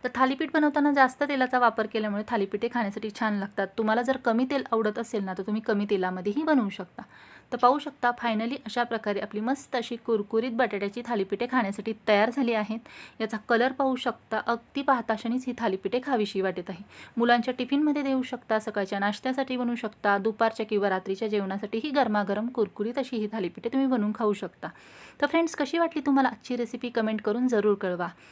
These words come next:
रेसिपीसाठी लागणाऱ्या ना, सर्व साहित्यांची यादी मी डिस्क्रिप्शन बॉक्समध्ये दिली आहे, तिथे जाऊन तुम्ही चेक करू शकता, जेणेकरून ही रेसिपी बनवताना नक्कीच याचा तुम्हाला उपयोग होईल. तर फ्रेंड्स, ही थालीपीठे जी आहेत ना, तुम्ही दह्याबरोबर, लोणच्याबरोबर, चटणीबरोबर किंवा टोमॅटो सॉसबरोबरही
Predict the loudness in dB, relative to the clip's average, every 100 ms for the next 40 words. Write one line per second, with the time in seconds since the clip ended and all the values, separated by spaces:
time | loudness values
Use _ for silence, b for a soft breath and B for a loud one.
0 | B B B B 2 2 4 -2 -2 0
1 | 2 2 2 2 0 0 0 0 0 0
2 | -2 -2 0 0 0 0 -2 -4 -6 0
3 | 4 4 2 -2 -2 -2 -2 -2 -2 -2
4 | -2 -4 -4 -4 -4 -2 -2 -2 0 0
5 | 2 0 0 0 0 0 0 -2 -2 -2
6 | -4 -4 -4 -6 -6 -4 0 0 0 -2
7 | -4 -4 -6 -4 -4 -6 -14 B B B
8 | -2 2 2 2 0 0 -2 -2 -4 0
9 | 0 -2 -4 -4 -2 -2 0 0 0 0
10 | 0 -2 0 0 0 2 0 0 0 -2
11 | 0 -2 0 -2 0 0 2 0 -2 B
12 | B B B B _ _ _ 0 2 6
13 | 6 4 0 2 2 2 0 0 0